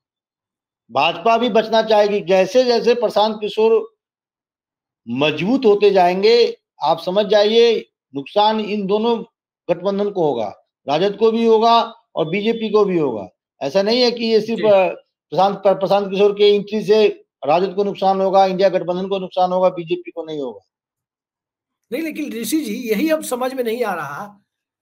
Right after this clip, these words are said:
Speaker 2: सबको रुचि, देखिए, रामगढ़ में लोगों को ज्यादा रुचि नहीं है, तरारी में भी लोगों को रुचि नहीं है, जीतन राम मांझी की बहू जहां चुनाव लड़ रही है, लोगों को रुचि नहीं है,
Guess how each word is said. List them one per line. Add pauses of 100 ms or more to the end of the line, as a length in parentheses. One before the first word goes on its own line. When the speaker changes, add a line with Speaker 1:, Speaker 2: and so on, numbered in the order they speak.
(400)
Speaker 2:
सबको
रुचि,
देखिए,
रामगढ़
में
लोगों
को
ज्यादा
रुचि
नहीं
है, (1400)
तरारी
में
भी
लोगों
को
रुचि
नहीं
है,
जीतन
राम
मांझी
की
बहू
जहां
चुनाव
लड़
रही
है,
लोगों
को
रुचि
नहीं
है,